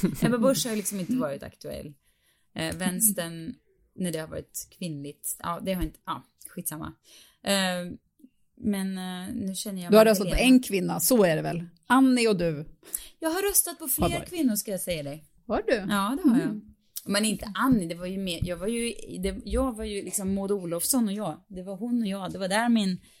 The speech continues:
Speaker 1: det var där jag började. För det här är inget jag hittat på nu, jag har bara alltid haft det som min, så här, jag röstar bara på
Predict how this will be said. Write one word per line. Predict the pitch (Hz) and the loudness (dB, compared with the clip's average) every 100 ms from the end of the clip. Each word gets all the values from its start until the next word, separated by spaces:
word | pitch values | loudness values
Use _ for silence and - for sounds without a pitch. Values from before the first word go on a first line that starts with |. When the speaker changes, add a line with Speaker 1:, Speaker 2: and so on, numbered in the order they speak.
| _ _ | _ _
Speaker 1:
det | - | 0
var | |
där | 202 233 | 2 4
jag | 262 | 4
började. | 233 175 233 202 - | 4 2 0 -2 -2
För | |
det | 202 | -2
här | 226 240 269 | 0 2 2
är | 311 | 4
inget | 240 196 | 2 0
jag | 196 | -4
hittat | 196 175 | -4 -6
på | 156 | -2
nu, | 196 190 | 0 0
jag | 180 | -4
har | |
bara | 220 226 | -4 -2
alltid | 214 175 - | -2 -2 -6
haft | 180 - | -8 -8
det | 156 | -8
som | 151 | -4
min, | 139 143 | -4 -4
så | - | -6
här, | 135 | -6
jag | 156 | -6
röstar | 170 - | -4 -6
bara | 151 143 | -8 -12
på | 143 151 | -12 -12